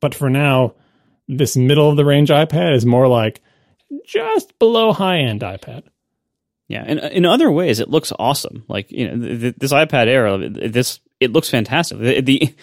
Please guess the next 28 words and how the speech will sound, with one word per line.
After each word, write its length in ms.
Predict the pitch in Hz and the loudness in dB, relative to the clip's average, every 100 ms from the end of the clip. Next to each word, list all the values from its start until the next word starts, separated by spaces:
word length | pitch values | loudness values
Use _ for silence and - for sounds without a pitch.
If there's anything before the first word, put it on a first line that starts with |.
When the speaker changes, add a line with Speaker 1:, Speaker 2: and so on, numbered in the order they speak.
| - | -2
Speaker 2:
the 100 | 170 | 2
only 160 | 180 | 4
weird 200 | 196 185 | 4 2
thing 120 | 180 156 | 4 2
about 260 | 147 196 | 4 2
it 100 | 135 | 2
is 220 | 120 117 - - | 2 0 -6 -10
what 220 | - 131 135 | 0 2 2
it 60 | |
means 360 | 123 123 139 135 | 2 0 0 -2
for 200 | - 131 | 0 0
the 100 | 123 | 2
<laughs> 120 | 123 | 2
iPad 320 | 120 135 123 | 0 -2 -4
Pro, 420 | - - 123 127 - 175 151 | -4 -2 2 0 -2 -18 -2
but 120 | 147 | 0
the 120 | 143 151 | 2 2
actual 340 | 180 160 143 | 0 -2 -2
iPad 320 | 135 143 143 | 0 0 0
Air 200 | 143 123 - | 0 0 0
as 220 | 113 131 | -2 0
a 160 | 113 117 | 0 -2
product 480 | - 117 160 104 _ _ _ - | -2 -2 -2 -4 _ _ _ -8
looks 280 | 135 180 - | -6 -4 -8
pretty 460 | - - 175 208 | -16 -8 -4 -4
great. 520 | 143 117 110 214 - | -6 -6 -2 -2 -2
I 60 | 120 | 0
mean, 240 | 127 123 | 2 2